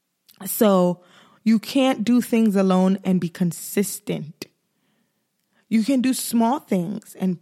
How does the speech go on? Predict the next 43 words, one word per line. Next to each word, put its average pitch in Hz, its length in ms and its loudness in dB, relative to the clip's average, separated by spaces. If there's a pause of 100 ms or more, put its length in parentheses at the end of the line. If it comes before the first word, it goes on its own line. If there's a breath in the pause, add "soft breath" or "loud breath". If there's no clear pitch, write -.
(220)
most 196 280 -2
likely 180 300 -6
be 165 100 -10
consistent. - 680 -8
But 196 140 0
if 190 160 -4
you're 233 280 2
somebody 226 360 -4
who 226 140 -4
wants 196 320 -2
to 196 80 -8
do 180 140 -2
major, 180 500 0
big 175 360 -2
things, 160 520 -10 (380 loud breath)
you 196 140 0
have 180 460 -4
to - 100 -8
have 170 360 -8 (120)
a 170 140 -6
team. 170 520 -6 (300 loud breath)
So - 100 -4
it's 196 160 -4
important 196 540 -2
to 185 100 -12
really 190 220 -2
collaborate. 180 760 -2 (440 soft breath)
At 196 180 -4
some 262 360 -4
point, 196 340 -2
you 190 120 -2
will 180 140 0
burn 185 320 0
out 175 220 -4
if 175 140 -6
you 185 40 -4
think 208 360 -2
you 190 40 -14
can 180 220 -4
do 196 220 0
it 180 100 0
all 170 420 -2
alone. 165 540 -4